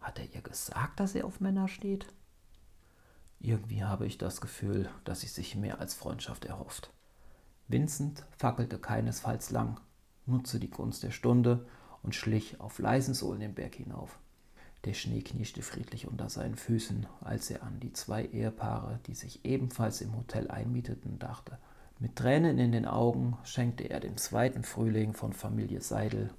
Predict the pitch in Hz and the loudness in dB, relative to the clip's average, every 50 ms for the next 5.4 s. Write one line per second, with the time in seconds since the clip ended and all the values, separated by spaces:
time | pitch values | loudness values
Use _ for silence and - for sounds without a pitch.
0 | - - 113 113 123 123 - - - - - - - - - - - - - 110 | -4 0 2 4 4 4 2 0 -4 -6 -6 -6 -8 -8 -6 -6 -4 -4 -2 -2
1 | 113 107 - - - - - - - - - 98 101 - - - - 104 104 104 | -4 -6 -8 -10 -8 -6 -6 -6 -6 -6 -6 -6 -6 -6 -6 -6 -6 -6 -4 -4
2 | 104 104 101 98 95 - - - - - - - - - - - - - - - | -4 -4 -4 -4 -6 -6 -8 -8 -8 -8 -8 -8 -8 -10 -10 -12 -12 -10 -10 -10
3 | - - - - - - - - - - - - - - - - - - - 95 | -8 -8 -8 -10 -10 -10 -12 -16 -20 -20 -20 -20 -20 -20 -20 -18 -10 -4 0 2
4 | 117 135 - - 110 117 - - 104 107 104 - - - - - - - - - | 2 2 0 0 -4 -4 -4 -4 -6 -6 -6 -4 -6 -6 -6 -4 -6 -6 -6 -8
5 | - - - - - - 90 - | -8 -8 -10 -8 -8 -8 -8 -8